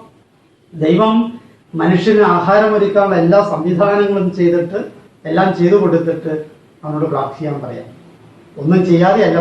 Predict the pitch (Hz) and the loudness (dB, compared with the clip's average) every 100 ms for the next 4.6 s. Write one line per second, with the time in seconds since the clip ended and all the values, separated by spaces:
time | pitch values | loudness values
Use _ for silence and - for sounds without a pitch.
0 | 151 143 - 151 135 117 - - - - | -2 -6 -8 -12 -12 -14 -18 -20 -20 -20
1 | - - 170 170 185 170 165 160 160 - | -14 -4 -4 0 2 4 2 0 -4 -8
2 | - - - - 143 165 175 165 156 147 | -18 -20 -18 -6 0 2 2 2 -2 -4
3 | 147 156 143 143 135 156 151 147 143 - | -8 -12 -10 -8 -6 -6 -4 -6 -8 -12
4 | 143 143 151 143 131 - | -12 -10 -8 -10 -10 -14